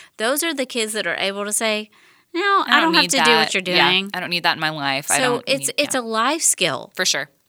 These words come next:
Speaker 2: Definitely.
Speaker 1: that you're trying to, to help them with as well. So
Speaker 2: Absolutely.
Speaker 1: I like this, Tara. This is good. This, this made me think. And
Speaker 2: Yeah.
Speaker 1: I needed that.
Speaker 2: So
Speaker 1: So
Speaker 2: just,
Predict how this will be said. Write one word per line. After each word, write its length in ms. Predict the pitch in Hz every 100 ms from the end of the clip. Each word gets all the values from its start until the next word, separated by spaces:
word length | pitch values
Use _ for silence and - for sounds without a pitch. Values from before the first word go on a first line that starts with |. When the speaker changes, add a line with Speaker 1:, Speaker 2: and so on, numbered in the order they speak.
| _ -
Speaker 2:
Definitely. 420 | 151 202 156 139
Speaker 1:
that 60 |
you're 140 | 202 196
trying 280 | 196 196 190
to, 200 | 180 -
to 440 | - 185 170 160 _ _ _ _ -
help 300 | 185 180 -
them 160 | 165 160
with 180 | 156
as 140 | 143 156
well. 220 | - -
So 100 | 139
Speaker 2:
Absolutely. 460 | - 127 135 131 147 - -
Speaker 1:
I 160 | - 262
like 220 | 285 302
this, 220 | 247 226
Tara. 280 | 220 185 190
This 220 | 202 220
is 160 | 240 214
good. 320 | 214 208 180
This, 260 | 180 - - -
this 320 | 196 - - -
made 260 | 196 185 185
me 100 | 175
think. 460 | 185 143 - -
And 80 | 202
Speaker 2:
Yeah. 300 | 220 190 147
Speaker 1:
I 60 | -
needed 260 | 170 165 160
that. 320 | 120 110 -
Speaker 2:
So 120 | - 240
Speaker 1:
So 40 | 226
Speaker 2:
just, 360 | 269 277 -